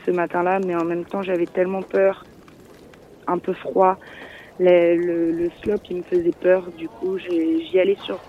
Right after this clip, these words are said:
la retenue et en même temps, mon cerveau me disait, « Il faut que t'y ailles, il faut que t'y ailles. »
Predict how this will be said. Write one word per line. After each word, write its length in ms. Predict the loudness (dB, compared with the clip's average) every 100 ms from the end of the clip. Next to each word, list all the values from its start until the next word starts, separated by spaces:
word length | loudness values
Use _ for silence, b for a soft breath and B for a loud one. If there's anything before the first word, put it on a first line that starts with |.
| -2
la 200 | 0 0
retenue 500 | 0 -2 0 0 0
et 100 | -2
en 80 | -6
même 200 | -8 -6
temps, 160 | -8
mon 120 | -8 -12
cerveau 320 | -12 -2 -2
me 200 | 0 -6
disait, « 520 | -8 -6 2 2 2 -8
Il 140 | -10
faut 80 | -8
que 140 | -8 0
t'y 140 | 2
ailles, 140 | 2 0
il 80 | -10
faut 80 | -12
que 180 | -12 -2
t'y 140 | 2
ailles. » 160 | 2